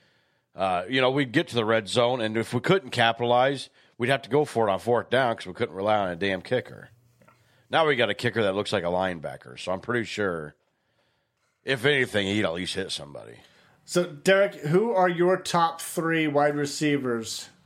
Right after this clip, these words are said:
Speaker 2: for receiving yards in twenty twenty, if you had to predict?
Speaker 1: Oh, man, that is tough. Uh, one and two has to be probably Omar Manning and Wan'Dale Robinson.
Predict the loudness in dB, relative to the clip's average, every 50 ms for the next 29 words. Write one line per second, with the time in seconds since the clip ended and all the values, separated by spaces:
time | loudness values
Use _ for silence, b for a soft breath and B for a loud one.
0 | _ _ _ _ _ _ _ -4 -2 0 0 0 -2 0 0 0 0 0 -2 -2
1 | 0 0 0 0 -2 -4 -6 -12 -10 -8 -10 -8 -6 -4 -4 -4 -4 -6 -8 -8
2 | -8 -8 -8 -8 -12 -14 -14 -10 -6 -6 -6 -6 -6 -10 -12 -10 -10 -10 -10 -12
3 | -18 -20 -20 _ _ _ _ _ _ _ _ _ _ _ _ _ _ _ _ _
4 | _ _ _ _ _ _ _ _ _ _ _ _ _ -6 -4 -2 -2 -2 -2 -2
5 | -2 -2 0 0 0 0 0 0 0 -2 -4 -6 -8 -6 -4 -4 -2 -2 -4 -4
6 | -8 -12 -20 -20 -20 _ _ _ _ _ _ _ _ _ _ _ _ _ _ _
7 | -12 -6 -4 -2 -2 -2 -2 -4 -6 -6 -8 -12 _ _ _ _ _ _ -18 -6
8 | 0 2 2 2 2 2 -2 -4 -4 -2 0 2 2 4 4 4 4 4 2 -2
9 | -6 -6 -2 0 0 0 -2 -6 _ _ _ _ _ _ _ _ _ -6 -2 0
10 | 0 0 0 -2 -2 0 0 0 2 2 2 0 0 0 0 0 0 0 -2 -4
11 | -4 -6 -6 -4 -4 -4 -2 -2 -4 -4 -2 -2 -2 -2 -4 -4 -6 -10 -12 -10
12 | -10 -8 -8 -8 -8 -10